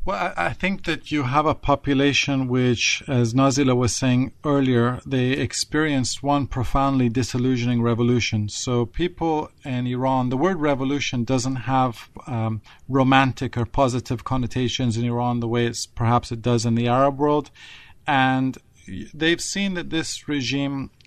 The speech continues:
uh, is very willing and able to use overwhelming force to maintain order. And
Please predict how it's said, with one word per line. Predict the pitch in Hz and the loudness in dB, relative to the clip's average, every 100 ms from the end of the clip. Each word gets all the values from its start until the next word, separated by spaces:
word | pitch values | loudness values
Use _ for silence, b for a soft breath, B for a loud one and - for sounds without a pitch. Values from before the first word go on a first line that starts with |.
| 143 | -8
uh, | 135 123 - | -4 -4 -6
is | 143 127 113 | -8 -8 -6
very | 139 143 | -4 -2
willing | 139 139 147 151 143 | -2 -2 0 0 -2
and | 135 131 | -4 -4
able | 147 143 139 | -2 -2 -2
to | 127 - | -4 -8
use | 127 131 131 123 | -6 -2 -2 -2
overwhelming | 135 139 131 131 135 123 | -2 -2 -2 -2 -2 -4
force | 107 - 131 131 - - B B B B - | -6 -2 -2 -2 -6 -12 B B B B -8
to | 131 | -2
maintain | 131 131 120 131 131 | 0 0 0 -2 -2
order. | 135 135 127 127 127 - B B B B - | -2 0 2 0 -2 -6 B B B B -4
And | 135 135 131 131 | -2 0 -2 -4